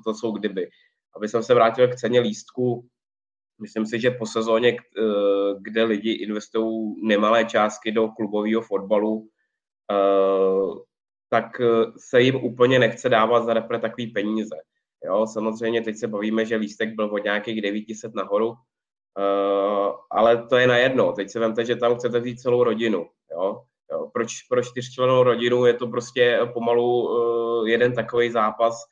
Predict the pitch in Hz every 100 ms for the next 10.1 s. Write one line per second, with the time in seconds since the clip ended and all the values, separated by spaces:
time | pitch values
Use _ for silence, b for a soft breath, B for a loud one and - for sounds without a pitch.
0 | _ _ _ _ 127 113 - 123 120 113
1 | - 127 120 123 - _ _ _ _ _
2 | _ _ 110 110 110 110 110 87 113 117
3 | 117 123 113 123 123 - 123 120 117 123
4 | 120 123 123 120 131 104 85 78 _ -
5 | 87 98 95 95 95 78 _ _ _ _
6 | - 85 101 98 113 110 B B B -
7 | 104 123 117 101 95 85 65 - 113 131
8 | 127 131 127 135 139 131 131 139 135 127
9 | 131 127 127 131 127 120 120 123 123 135